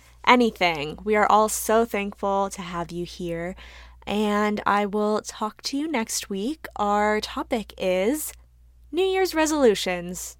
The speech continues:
and reimagining yourself. And do you have resolutions or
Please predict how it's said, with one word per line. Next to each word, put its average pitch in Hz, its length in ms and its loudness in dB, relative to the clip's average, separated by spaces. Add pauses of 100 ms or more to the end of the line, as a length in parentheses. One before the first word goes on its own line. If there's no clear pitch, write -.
(120)
and 214 440 2
reimagining 233 680 4
yourself. 170 640 -2
And 190 440 -4 (480)
do 320 260 8
you 294 460 6 (400)
have 254 340 10
resolutions 247 880 6
or 190 540 4